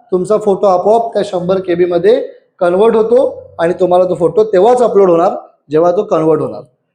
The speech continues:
त्यानंतर स्वाक्षरी तुम्हाला करायची आहे <coughs> वीस के बी.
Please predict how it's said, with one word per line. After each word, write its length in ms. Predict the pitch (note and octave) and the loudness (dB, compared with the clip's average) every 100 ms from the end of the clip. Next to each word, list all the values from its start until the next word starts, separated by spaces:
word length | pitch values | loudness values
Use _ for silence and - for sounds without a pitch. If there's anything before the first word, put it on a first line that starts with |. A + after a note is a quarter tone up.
| _ | _
त्यानंतर 400 | A3 B3 B3+ C4 | 0 2 2 0
स्वाक्षरी 580 | C4 - G#3+ G#3+ B3+ B3+ | 0 0 0 0 0 0
तुम्हाला 260 | B3 A3+ A#3 | 2 0 0
करायची 480 | G#3+ G#3+ G#3 A3+ A#3+ | 0 0 0 0 -2
आहे 80 | C#4 - _ _ _ _ - | -2 -12 _ _ _ _ -2
<coughs> 440 | - - D#5+ - | 0 2 -2 -4
वीस 300 | F#3 B3+ B3 | 0 2 2
के 120 | - | 0
बी. 380 | C3+ G#2+ - - | -4 -4 -14 -20